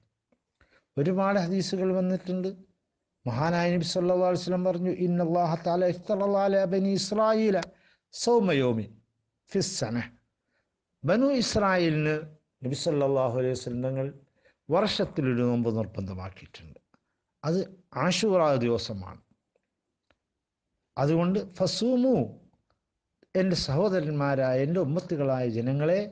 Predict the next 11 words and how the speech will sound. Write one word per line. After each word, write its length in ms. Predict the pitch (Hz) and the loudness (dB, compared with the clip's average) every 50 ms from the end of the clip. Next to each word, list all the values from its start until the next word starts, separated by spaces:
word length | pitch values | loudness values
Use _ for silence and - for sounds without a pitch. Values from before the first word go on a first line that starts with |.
| - - - _ _ _ _ _ _ _ _ _ - | -12 -20 -20 _ _ _ _ _ _ _ _ _ -4
നിങ്ങളും 480 | 127 135 147 151 151 143 135 127 127 135 - - | -2 0 0 0 0 2 2 0 0 -4 -6 -8
ആ 100 | 117 113 113 | -8 -6 -2
ദിവസം 360 | 120 120 117 113 - 117 107 104 | -2 -2 -2 -2 -4 -6 -6 -6
നോമ്പ് 220 | 101 95 87 67 | -6 -8 -10 -12
നോക്കണം. 320 | 60 - - - - _ _ _ _ _ _ _ _ _ _ _ _ _ _ _ _ _ _ _ _ _ _ _ _ _ _ _ - | -16 -18 -20 -20 -20 _ _ _ _ _ _ _ _ _ _ _ _ _ _ _ _ _ _ _ _ _ _ _ _ _ _ _ -2
മാത്രമല്ല, 560 | 143 156 180 - - 220 220 214 220 220 220 220 | 0 0 2 2 2 2 2 2 2 4 4 4
വസ്യൂ 540 | 208 180 170 175 170 - - - 247 269 277 285 277 | 4 4 4 2 0 0 -2 0 2 2 4 2 2
ഫിഹാ 340 | 262 - 247 240 208 214 214 | 2 2 2 2 4 4 4
അലാ 160 | 208 202 190 185 185 143 | 4 4 4 2 2 2
ഇയാലിക്കും, 640 | 120 139 156 175 196 226 240 226 202 - - - 110 104 - - - _ _ _ - - - _ _ _ _ _ _ _ _ _ _ _ _ _ - - - | 2 2 2 4 4 4 4 2 0 -2 -4 -8 -10 -12 -12 -18 -20 _ _ _ -20 -20 -20 _ _ _ _ _ _ _ _ _ _ _ _ _ -20 -14 -8
നിങ്ങളന്ന് 480 | 135 135 135 135 135 139 139 160 190 220 | -6 -4 -2 0 0 2 2 2 0 0